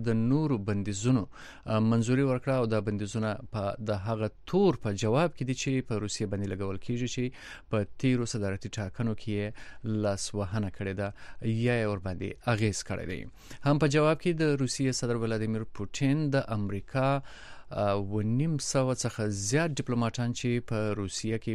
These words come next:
په بیلابیلو کنسلخانو کې او په سفارتونو کې یې کار کاوه، دغه د ایستلو امر ورکړی دی او ویلي دی امریکا ته چې تر څلور نیم سوه پورې د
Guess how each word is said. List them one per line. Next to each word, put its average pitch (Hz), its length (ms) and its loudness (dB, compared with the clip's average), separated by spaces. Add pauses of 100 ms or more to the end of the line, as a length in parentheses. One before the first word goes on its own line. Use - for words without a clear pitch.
په 107 80 0
بیلابیلو 98 460 -2
کنسلخانو 101 680 -2 (140)
کې 170 160 4 (280)
او 151 360 2 (200)
په 123 180 2
سفارتونو 113 640 0
کې 135 300 4 (340)
یې 107 240 2 (160)
کار 170 240 6
کاوه، 165 380 2 (600)
دغه 107 300 2 (460)
د - 0 - (280)
ایستلو 104 500 0
امر 127 280 6
ورکړی 120 320 2
دی 123 220 2
او 120 300 2 (320)
ویلي 123 400 2
دی 139 180 2
امریکا 123 580 -2
ته 120 300 0
چې 104 520 -2
تر 101 120 -4
څلور 104 280 -2
نیم 147 220 0
سوه 98 240 -2
پورې 101 220 -4
د 98 60 -8